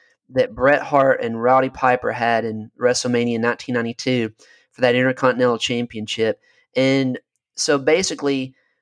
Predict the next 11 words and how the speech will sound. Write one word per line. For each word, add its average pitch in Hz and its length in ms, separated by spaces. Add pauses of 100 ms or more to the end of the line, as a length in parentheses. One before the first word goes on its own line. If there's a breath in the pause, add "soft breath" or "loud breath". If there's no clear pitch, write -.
(120)
they, 131 360 (220)
in 135 140
that 156 200
match, 139 300
Piper 143 340
had 131 240
Bret 135 180
Hart 127 300
in 123 60
the 117 60
sleeper, 123 680